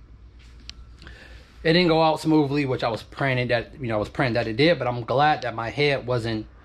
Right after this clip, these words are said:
just rattled under, looking like a B B gun under the, um, you know, the cylinder. I don't have no scars in my cylinders and,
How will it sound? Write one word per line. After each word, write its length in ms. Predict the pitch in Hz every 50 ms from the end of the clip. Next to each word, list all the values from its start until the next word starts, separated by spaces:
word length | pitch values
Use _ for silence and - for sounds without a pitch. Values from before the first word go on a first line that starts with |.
| - - - - - - - - - 113
just 420 | 123 131 113 - - - - - - - - -
rattled 580 | 107 101 110 131 147 156 156 147 135 117 110 - - - -
under, 320 | 131 123 120 117 113 113
looking 220 | 120 135 127 135 123
like 160 | 127 123 -
a 80 | 117
B 180 | 113 123 151 165
B 140 | 151 143 131
gun 480 | 123 131 127 120 120 113 107 107 113 - - - - -
under 300 | 143 139 127 123 120 120
the, 220 | 113 113 113 107 113
um, 240 | 113 117 117 113 117
you 60 | 113
know, 260 | 107 104 104 104 101 - - - - - - - - - - - - -
the 100 | 110 107
cylinder. 460 | - 208 202 175 131 104 95 82 - - - - - - - - - - - - - - - - -
I 80 | 135 139
don't 120 | 143 139
have 160 | 139 139 127
no 140 | 123 135 139
scars 380 | 127 - - 135 135 139 131 120
in 60 | 123
my 120 | 120 120
cylinders 460 | 117 - 131 120 113 113 113 113 104 120
and, 280 | 107 113 117 - -